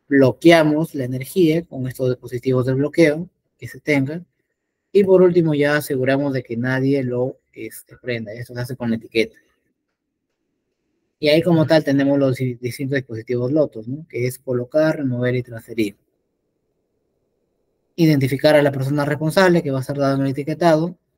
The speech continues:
y se realizan las pruebas, ¿no? Según los pasos específicos. Vimos también en el paso número seis que se tiene que hacer la prueba a esos equipos de bloqueo, si bloquean como tal esa energía peligrosa. Muy bien,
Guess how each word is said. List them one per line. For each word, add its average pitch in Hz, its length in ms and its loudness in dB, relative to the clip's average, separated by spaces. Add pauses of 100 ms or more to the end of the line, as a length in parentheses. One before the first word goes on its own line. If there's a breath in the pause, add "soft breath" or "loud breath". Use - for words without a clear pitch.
(420)
y 220 180 0
se 208 140 -4
realizan 147 480 -4
las 131 140 -4
pruebas, 120 420 -4
¿no? 151 160 -6 (120)
Según 127 280 -8
los 123 80 -6
pasos 123 260 -4
específicos. - 640 -10 (100)
Vimos 147 300 0
también 160 480 2
en 123 360 -10 (520 loud breath)
el 131 120 -6
paso 135 280 -4
número 143 320 0
seis 160 220 2
que 143 100 -4
se - 100 -18
tiene 139 240 -2
que 131 60 -6
hacer 135 260 -2
la 127 180 0
prueba 147 440 4
a - 80 -10
esos 127 200 -12
equipos 127 360 -10
de 123 60 -2
bloqueo, 123 440 -2 (540)
si 151 180 -4
bloquean 127 460 2
como 117 240 -6
tal 127 280 2
esa 127 300 -8
energía 113 400 -6
peligrosa. 107 580 -4 (4000)
Muy 214 140 8
bien, 151 180 6